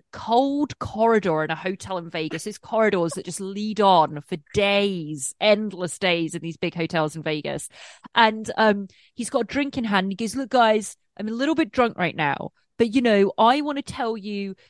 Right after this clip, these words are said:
that I'm standing up for my mum." And he's just talking about ninety Day Fiancé at, like, eleven P M in a corridor in a hotel in Vegas. And you're like, "Dude, I, it just, just come to L A. I'll take care of you. Just come here and I'll <laughs> take care of you."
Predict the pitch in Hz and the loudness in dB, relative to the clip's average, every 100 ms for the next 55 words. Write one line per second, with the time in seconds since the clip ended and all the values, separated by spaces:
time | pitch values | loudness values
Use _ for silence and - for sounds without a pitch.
0 | _ 196 180 220 262 - 269 262 254 - | _ -10 -4 -4 -4 -4 -4 -4 -6 -6
1 | 254 226 226 220 202 190 - 202 - 226 | -6 -4 -4 0 0 0 -4 -10 -8 -14
2 | - 233 - 220 196 185 180 180 - 180 | -10 -10 -8 -8 -6 -4 -6 -6 -6 -8
3 | - 165 156 185 175 180 - 170 175 170 | -6 -10 -6 -8 -6 -8 -6 -6 -2 -4
4 | 165 175 - - 160 147 156 160 185 170 | -4 -8 -10 -8 -4 -4 -4 -8 -8 -8
5 | - - 165 165 165 156 151 160 156 160 | -8 -4 -2 -2 -4 -4 -2 -4 -4 -4
6 | 151 147 143 139 160 165 - - 170 170 | -6 -6 -6 -4 -4 -4 -6 -6 -4 -2
7 | 170 - 190 175 170 - _ _ _ _ | -2 -4 -6 -6 -6 -12 _ _ _ _
8 | _ _ _ _ _ - - _ _ _ | _ _ _ _ _ -8 -8 _ _ _
9 | _ - 196 285 - - 294 - 285 277 | _ -12 -8 -8 -8 -10 -10 -6 -6 -6
10 | 254 202 175 160 165 151 - 147 - 143 | -2 0 2 0 -2 -8 -6 -8 -6 -12
11 | 147 _ - - 269 269 202 226 247 - | -12 _ -14 -8 -4 0 2 2 0 -6
12 | - - _ - - 165 | -10 -20 _ -20 -20 -20